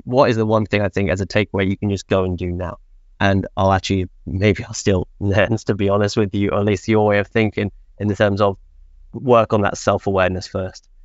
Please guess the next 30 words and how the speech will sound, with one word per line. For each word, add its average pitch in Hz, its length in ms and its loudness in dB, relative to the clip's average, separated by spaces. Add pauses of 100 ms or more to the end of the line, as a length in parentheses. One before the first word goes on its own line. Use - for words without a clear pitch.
(320)
Go 117 200 4
and 101 140 0
journal, 95 340 0
go 110 160 4
and 101 140 -2
write 104 220 -2
something 104 380 -4
down, 101 300 2
go 110 120 4
and 107 120 2
reflect 98 300 -2
on 92 60 -4
how 95 160 -2
you 92 180 -2
feel. 87 320 -6 (460)
I 104 80 -4
think 101 180 0
that's 101 200 2
something 101 300 -2
that 98 120 -2
you 101 80 -2
can 98 220 -2
do 95 340 0
for 98 220 -6 (160)
fifteen 110 480 0
minutes 98 340 -2 (380)
today, 101 400 2 (100)
like, 98 220 -6 (320)
right 104 180 4
now. 98 260 -6